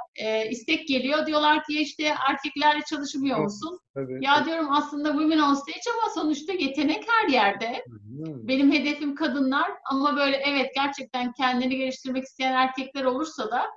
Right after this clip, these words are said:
Speaker 1: neden olmasın diyorum.
Speaker 2: Evet.
Speaker 1: E, sponsor olarak özellikle, e, çok alıyorum ama bu son zamanlarda da işte iki tane destek alan erkek de var.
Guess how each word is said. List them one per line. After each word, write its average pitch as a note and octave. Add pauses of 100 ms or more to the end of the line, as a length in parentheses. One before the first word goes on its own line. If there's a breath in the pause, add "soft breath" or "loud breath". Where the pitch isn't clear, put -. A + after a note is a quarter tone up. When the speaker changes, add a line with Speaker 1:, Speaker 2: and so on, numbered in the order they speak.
(180)
Speaker 1:
neden C#4+
olmasın G#3+
diyorum. G#3 (380)
Speaker 2:
Evet. A3+
Speaker 1:
E, A3+
sponsor D4+
olarak C4
özellikle, G#3+
e, G3
çok A#3+
alıyorum G#3 (140)
ama C#4+
bu D4 (100)
son C#4+
zamanlarda B3+
da D#4+
işte G4
iki D#4
tane C4
destek B3
alan C4
erkek A3+
de B3
var. G#3